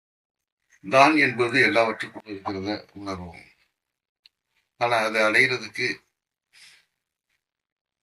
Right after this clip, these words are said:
நான் எனது தனித்தன்மைகளை கவனிக்கணும், அதை மேம்படுத்தணும். ஒரு கட்டத்துல அது செயல்பட ஆரம்பிக்கும்.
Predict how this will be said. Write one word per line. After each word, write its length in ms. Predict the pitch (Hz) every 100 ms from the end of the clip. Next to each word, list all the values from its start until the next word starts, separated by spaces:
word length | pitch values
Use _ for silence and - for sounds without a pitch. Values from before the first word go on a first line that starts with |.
| _ _ _ _ _ _ _
நான் 420 | 113 117 117 - -
எனது 380 | 117 113 113 107
தனித்தன்மைகளை 800 | 104 107 117 107 98 107 120 135 - _ _ _
கவனிக்கணும், 640 | - 98 98 92 90 78 - _ _ _
அதை 180 | 110 104
மேம்படுத்தணும். 720 | 104 98 92 90 87 85 - _ _ _ _
ஒரு 180 | 131 127
கட்டத்துல 680 | 120 117 110 143 131 - _ _ _ _
அது 360 | - 135 123 123 - -
செயல்பட 480 | - 117 104 101 87
ஆரம்பிக்கும். 400 | - - -